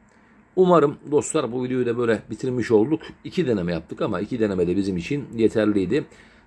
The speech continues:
Delme işini güzel yapacak gibi gözüküyor. Taşlamada sıkıntı yaratmaz. Polisajda yine sıkıntı yaratmaz. Yazma işinde de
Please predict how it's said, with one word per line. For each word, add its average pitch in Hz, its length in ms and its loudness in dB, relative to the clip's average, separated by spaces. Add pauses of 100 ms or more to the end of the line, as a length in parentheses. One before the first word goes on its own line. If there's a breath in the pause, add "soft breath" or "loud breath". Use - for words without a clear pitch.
(140)
Delme 120 300 0
işini 120 240 -4
güzel 113 280 0
yapacak 110 500 0 (100)
gibi 90 180 -4
gözüküyor. 101 600 0 (140)
Taşlamada 101 520 -2
sıkıntı 110 380 -6
yaratmaz. 113 520 -2 (400 loud breath)
Polisajda 104 520 0
yine 85 240 -2 (240)
sıkıntı - 480 -6
yaratmaz. 104 540 -2
Yazma 101 400 2
işinde 85 320 -4
de 127 140 -2